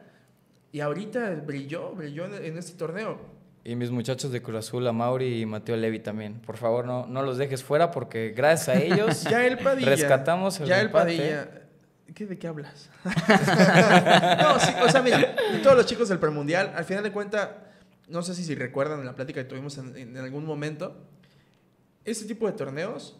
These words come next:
Speaker 1: eso que hizo Gago, es lo que se debe hacer en ese tipo de torneos. Son torneos que en realidad solamente son para dejar dinero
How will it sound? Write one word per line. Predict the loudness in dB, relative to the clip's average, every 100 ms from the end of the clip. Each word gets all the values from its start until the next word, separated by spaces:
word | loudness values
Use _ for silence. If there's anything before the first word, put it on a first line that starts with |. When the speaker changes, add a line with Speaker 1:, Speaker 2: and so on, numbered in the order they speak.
| _
Speaker 1:
eso | -8 -6 -6
que | -8
hizo | -6
Gago, | -4 -4 -6 -8 -14 -20 _ _ _ _ _ _ _ _
es | -12
lo | -10
que | -10
se | -10
debe | -8
hacer | -8 -8
en | -12
ese | -14
tipo | -16 -14
de | -14
torneos. | -16 -14 -12 -12
Son | -12 -12
torneos | -12 -10 -10 -12 -20 -20 _ _ _ _ _ _ _ _
que | -12
en |
realidad | -10 -6 -6 -4
solamente | -8 -8 -10 -12
son | -12 -10
para | -10 -12
dejar | -14 -12 -12 -12 -16 -20 _ _ _ -10
dinero | -8 -6 -4 -4 -4